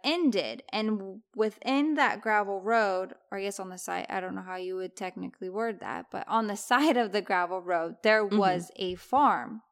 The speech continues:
Speaker 1: And near the farm is where the car was found.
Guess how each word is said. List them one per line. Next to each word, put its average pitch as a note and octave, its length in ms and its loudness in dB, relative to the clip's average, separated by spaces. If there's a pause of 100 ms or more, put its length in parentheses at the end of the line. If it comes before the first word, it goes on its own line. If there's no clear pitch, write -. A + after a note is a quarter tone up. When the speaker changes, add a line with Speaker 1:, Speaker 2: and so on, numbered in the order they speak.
(180)
Speaker 1:
And G3 360 -6
near E3+ 240 -8
the - 160 -10
farm D#4 600 4
is A3 260 -4
where F3+ 240 -6
the F3 100 -4
car E3+ 380 -8
was F3 180 -10
found. - 640 2